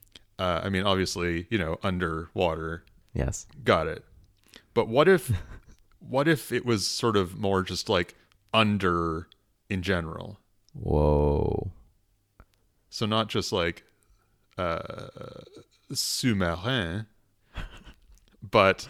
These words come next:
Speaker 1: sous l-, lots of stuff. <laughs>
Speaker 2: Go on.
Speaker 1: Okay, so, I mean, I,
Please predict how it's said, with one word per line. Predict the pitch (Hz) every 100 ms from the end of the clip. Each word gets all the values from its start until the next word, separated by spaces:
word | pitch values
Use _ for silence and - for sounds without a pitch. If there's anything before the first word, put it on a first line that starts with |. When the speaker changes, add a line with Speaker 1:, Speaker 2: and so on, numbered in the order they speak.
| -
Speaker 1:
sous | - - - - 147 131 117 107 98 95 - -
l-, | - - 143
lots | 123 135 -
of | 92
stuff. | - 95 85 80 - - - - - - - - _ - - - - - - - _ _ - - _ - -
<laughs> | - - - _ 151 _ _ _ - _ _ - - - _ _ _ _ _ - - - - _ -
Speaker 2:
Go | 139 131
on. | 117 110 117 151 - - _ _ -
Speaker 1:
Okay, | - 87 90
so, | - 151 135
I | 127 151
mean, | 139 -
I, | 135